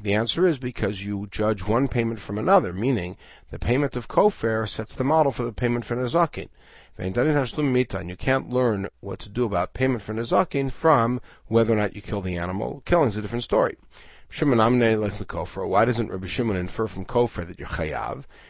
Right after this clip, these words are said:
The answer is da-, danin chiyuve de shor mi chiyuve de shor.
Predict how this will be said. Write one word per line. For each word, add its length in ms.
The 100
answer 220
is 100
da-, 200
danin 360
chiyuve 480
de 100
shor 220
mi 100
chiyuve 440
de 80
shor. 380